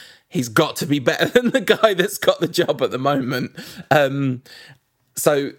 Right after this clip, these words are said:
the, these are, these are exciting signings, but I mean, well, no, that's an exciting signing. The Cavani one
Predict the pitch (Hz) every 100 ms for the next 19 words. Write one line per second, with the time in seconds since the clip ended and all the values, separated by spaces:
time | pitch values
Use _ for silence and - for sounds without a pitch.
0 | _ - - 147 165 - 139 175 160 143
1 | 135 135 156 147 135 - 147 143 120 165
2 | 151 120 117 - 147 - 101 _ _ _
3 | _ _ - 156 156 131 143 117 110 -
4 | 151 - 127 - 123 123 117 117 131 117
5 | 110 - - - - 180 220 233 160 135
6 | 123 113 113 117 123